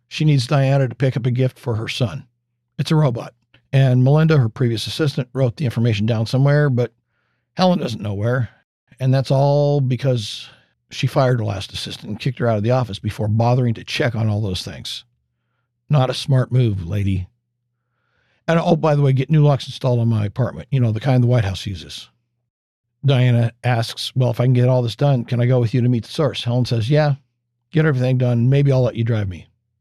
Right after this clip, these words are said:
And then to make sure that Diana doesn't get everything done, she throws one more task at her.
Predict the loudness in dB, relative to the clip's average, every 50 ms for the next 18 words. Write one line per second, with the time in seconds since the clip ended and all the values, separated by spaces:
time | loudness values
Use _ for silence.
0 | _ _ _ 0 2 4 4 4 4 4 2 2 0 -2 0 0 2 2 0 0
1 | 0 2 2 4 4 4 2 2 0 0 0 2 2 2 0 -2 -4 -6 _ -2
2 | -2 -2 0 0 0 0 0 0 0 0 0 0 2 2 0 0 0 0 -2 -2
3 | 0 2 2 2 2 2 0 0 2 2 2 2 2 2 2 0 0 0 0 0
4 | -2 -4 -8 -10 -10 -12 -18 _